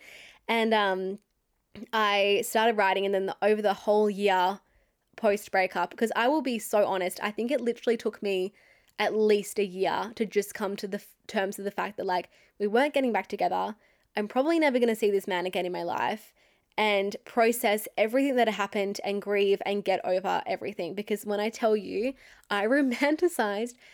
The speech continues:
the shit out of this. I thought that I was literally the most worthless piece of shit that no one was ever gonna want after this relationship.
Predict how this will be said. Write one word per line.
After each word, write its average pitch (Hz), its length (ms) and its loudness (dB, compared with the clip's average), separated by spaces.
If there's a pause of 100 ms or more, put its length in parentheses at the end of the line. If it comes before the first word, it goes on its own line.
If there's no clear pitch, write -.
(100)
the 226 120 2
shit - 480 -2
out 180 180 0
of 190 80 -6
this. 185 280 -4
I 220 260 0
thought 220 300 2
that 214 120 -2
I 190 160 2
was 202 200 -2
literally 202 520 -2 (380)
the 226 140 2
most 202 300 0
worthless 208 760 0
piece 214 280 -2
of 196 80 -10
shit - 480 -2
that 196 200 0
no 208 280 2
one 277 240 4
was 240 140 -2
ever 220 200 0
gonna 226 180 2
want 196 260 0
after 196 240 -8
this 196 140 -12
relationship. 190 680 -2